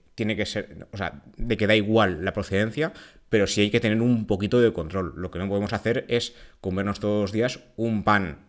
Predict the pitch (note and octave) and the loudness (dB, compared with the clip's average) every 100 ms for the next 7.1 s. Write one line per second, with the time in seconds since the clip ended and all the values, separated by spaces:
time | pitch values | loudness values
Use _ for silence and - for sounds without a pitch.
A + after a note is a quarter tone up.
0 | _ _ - E2+ E2+ E2+ E2 A2 G#2 - | _ _ -8 -4 -4 -4 -4 -2 -2 -4
1 | F2 F2 G2+ G2+ G#2 B2+ C#3+ C#3+ - _ | -4 -2 -2 -2 2 2 0 -4 -20 _
2 | A2 G#2 G#2 G#2 - A2+ G2 A2 G2 A2 | -2 -2 0 -2 2 0 2 -2 0 2
3 | C#3 D#3 D3 - G2+ G2+ G#2 - B2 - | 4 2 0 -4 -4 -2 -4 -4 -6 -2
4 | A2+ - A#2+ - A2+ F#2+ F2+ F#2+ E2 D#2+ | -4 -2 -4 -4 -4 -2 -2 -4 -4 -6
5 | - - - _ _ F#2+ F2+ E2 D#2+ D#2+ | -10 -20 -20 _ _ -2 -2 -2 -8 -8
6 | E2+ F#2 - E2+ G2+ G2 F2+ G2 G#2 A#2+ | -6 -6 -6 -4 0 2 2 2 2 0